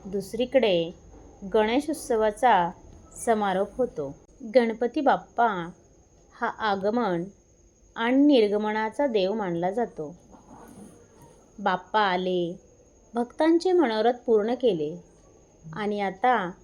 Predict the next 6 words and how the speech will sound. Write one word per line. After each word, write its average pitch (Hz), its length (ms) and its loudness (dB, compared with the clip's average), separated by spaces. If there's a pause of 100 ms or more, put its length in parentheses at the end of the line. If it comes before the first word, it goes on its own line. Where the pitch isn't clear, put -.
(440)
पुढच्या 233 360 2
वर्षी 233 280 0
पुन्हा 226 380 0
येण्यासाठी 220 800 -2 (680)
निरोप 220 360 0
घेतात 247 500 4